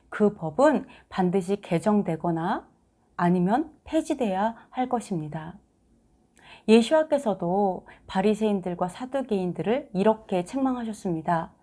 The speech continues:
"너희는 사람이 만든 전통으로 하나님의 계명을 폐하는도다." 그러한 일을 많이 한다고 예수와께서 말씀하셨습니다. 만약 우리가 만든 법이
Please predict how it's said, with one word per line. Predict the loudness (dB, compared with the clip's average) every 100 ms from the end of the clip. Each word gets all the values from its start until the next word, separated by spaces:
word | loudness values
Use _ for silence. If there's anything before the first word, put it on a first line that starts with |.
| _ _ _ _ _ _
"너희는 | 4 6 6 4 2 0 -2 -6 _ _ _ _
사람이 | -16 -2 2 6 6 4 4
만든 | 2 2 2 0
전통으로 | 0 -4 -4 -4 -4 -4 -4 -6 -10 _ _ _
하나님의 | 0 4 4 4 2 0 2 0 -4 _ -8
계명을 | -2 2 4 4 2 -2 -8 -16 _
폐하는도다." | -6 -4 -2 -4 -6 -12 -14 -16 _ _ _ _ _ _ _ _ _ _ _ -4
그러한 | 4 8 8 6
일을 | 2 0 0 -6 -8
많이 | -2 2 2 2
한다고 | 0 0 0 0 -2 -4 -10 -2
예수와께서 | 0 0 -2 -4 -6
말씀하셨습니다. | -4 -4 -2 -2 -4 -6 -6 -6 -8 -12 -16 _ _
만약 | 4 6 4 2 0 -4 _ _ _ _ _
우리가 | 4 6 8 8
만든 | 6 2 2 0 0 -2
법이 | -4 -6 -2 -2 -2